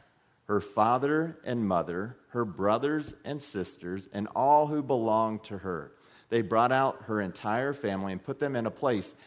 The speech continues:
outside the camp of Israel. Then they burned the whole city and everything in it.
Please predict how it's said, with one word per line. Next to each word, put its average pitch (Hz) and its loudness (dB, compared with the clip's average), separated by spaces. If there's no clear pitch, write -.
outside 127 0
the 135 2
camp 87 -6
of 92 -6
Israel. 82 -4
Then 131 0
they 127 4
burned 143 0
the 90 -2
whole 135 -4
city 95 -6
and 92 -6
everything 127 -2
in 82 -6
it. 73 -16